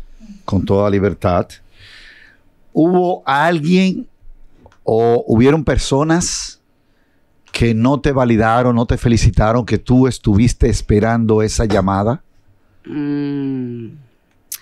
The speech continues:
Speaker 2: Eh, no estaba esperando esas llamaditas, pero te puedo decir que hay una persona <laughs> que se hace llamar a veces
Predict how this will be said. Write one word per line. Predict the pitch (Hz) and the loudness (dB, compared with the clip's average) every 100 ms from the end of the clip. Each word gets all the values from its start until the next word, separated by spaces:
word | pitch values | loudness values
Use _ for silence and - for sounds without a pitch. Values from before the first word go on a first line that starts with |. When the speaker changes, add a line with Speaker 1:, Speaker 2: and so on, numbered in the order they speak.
| - - - _ _ - _ - | -20 -20 -20 _ _ -20 _ -6
Speaker 2:
Eh, | 170 170 175 185 | -2 2 2 2
no | 185 190 | 0 0
estaba | 208 262 302 | -2 0 -2
esperando | 294 285 285 277 | 0 -2 0 0
esas | 277 277 262 | -2 -2 -4
llamaditas, | 220 240 240 254 254 233 247 254 180 180 180 180 - - - 151 _ _ _ | -4 -2 -2 -2 -2 -2 -2 -2 -2 0 0 -2 -6 -10 -18 -20 _ _ _
pero | - 190 185 180 185 180 180 165 147 135 - _ - _ _ _ | -2 0 0 2 2 2 2 2 2 -2 -8 _ -20 _ _ _
te | - | -4
puedo | 180 190 214 | -2 0 0
decir | 240 233 - 214 160 170 170 | 0 -4 -2 2 2 0 -4
que | 160 | -2
hay | 151 | 0
una | 156 165 | 0 0
persona | 175 170 - 175 147 135 139 147 _ _ - | -2 -4 -2 0 0 -2 -4 -10 _ _ -12
<laughs> | 151 135 | -8 -4
que | 143 | -4
se | 143 | -2
hace | 131 156 | -2 -2
llamar | 156 151 151 151 131 123 _ _ _ _ _ | 0 0 -2 -4 -6 -10 _ _ _ _ _
a | 151 | -4
veces | 143 143 160 147 143 131 | -2 -2 -2 -2 -4 -6